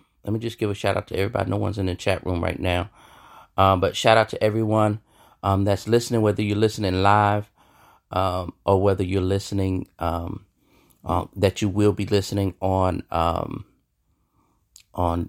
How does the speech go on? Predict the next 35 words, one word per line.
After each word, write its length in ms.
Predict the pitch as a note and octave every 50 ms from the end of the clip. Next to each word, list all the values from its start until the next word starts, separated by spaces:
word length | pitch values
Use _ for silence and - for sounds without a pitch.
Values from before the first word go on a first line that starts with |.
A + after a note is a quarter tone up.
| -
on 160 | - G#2 G2+ F#2
demand. 540 | F#2 F#2 F#2+ G2 G2+ G2+ G2+ G#2 G#2 G#2+ - _ _ _ _ _ _ _ _ _ _ _
Uh, 240 | - F#2 F2 F2 F2+ -
all 200 | - F#2+ G2 G2
of 60 | G2
my 100 | G2 G2
shows 400 | - - - G#2+ G2+ G2 G2 - -
are 200 | - G2 A#2 -
on 200 | - G2+ F2+ F2
demand. 400 | F#2 F2 F2+ F2+ F2+ F#2 F#2+ G#2 - _ _ - - - - -
I 120 | - - C#3
actually 260 | C#3+ - - B2 G#2+
went 200 | A2 A2+ - -
back 360 | - G#2+ G#2 G2+ - - - _ _
and 240 | - F#2+ F#2+ F#2+ F#2 -
lis-, 360 | - F#2 G#2 A2 G#2 - -
listened 340 | - G#2+ A2+ A2 - - -
to 100 | - -
some 200 | E2+ - - F#2+
of 100 | F#2+ F2+
my 180 | F2+ F2 F2 - -
other 220 | F2 F#2 - F#2
shows 560 | F2 - - F#2+ F2+ F2 E2+ F2 F2+ - - _ _ - _ _ _ - - - _ _ _ _
on 220 | - A2+ G2 F#2 F2
some 220 | - - G2 F#2+
of 40 | F2+
my 160 | F2+ E2+ E2 - -
other 220 | F#2+ G2 F#2 F#2
po-, 400 | F#2 - - E2+ E2+ E2+ E2+ - - -
podcasts, 580 | - F#2+ F#2+ F#2 F2+ - - F#2 E2+ E2+ -
especially 440 | - - - - G2+ G2 - - F#2
Life 260 | F2+ F2+ F2 F2 -
After 220 | - E2 - - F2+
the 100 | E2+ -
Collar. 380 | - - E2 D#2+ D#2+ E2 -